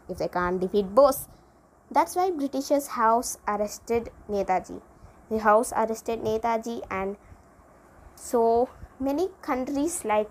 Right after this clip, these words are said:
Philippines, Croatia, Russia, Germany, Italy, Burma, Thailand. So these countries are opposite to British. They know that if Netaji is not present, he'll easily defeat British with the help of these countries.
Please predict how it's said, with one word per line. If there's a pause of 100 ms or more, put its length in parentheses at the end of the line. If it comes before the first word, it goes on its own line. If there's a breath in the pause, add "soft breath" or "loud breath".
(140)
Philippines,
Croatia,
Russia,
Germany,
Italy,
Burma,
Thailand. (420 loud breath)
So (280 loud breath)
these
countries
are (340)
opposite
to (120)
British. (840)
They
know
that (100)
if
Netaji
is
not
present,
he'll
easily (160)
defeat (120)
British
with
the
help
of
these
countries.